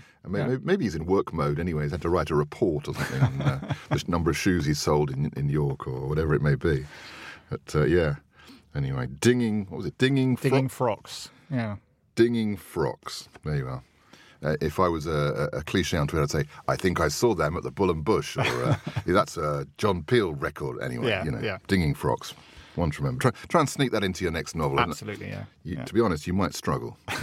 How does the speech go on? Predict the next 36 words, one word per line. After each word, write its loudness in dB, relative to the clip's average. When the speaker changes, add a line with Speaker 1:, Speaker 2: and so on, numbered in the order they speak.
Speaker 1:
Um, 2
another, 4
another 4
quick 2
one, 0
um, -4
at -10
the -4
risk -8
of -4
eking -4
this -4
out. 0
This -2
is, -6
um, 2
well, 0
what 4
a -8
classic -4
image. -2
It's -10
Blackpool -2
Tower. -2
Speaker 2:
Yeah. 2
Speaker 1:
Um, -2
and 2
it, 2
it, 0
it 2
claims 2
to -14
be 2
a 4
rough 0
sea -2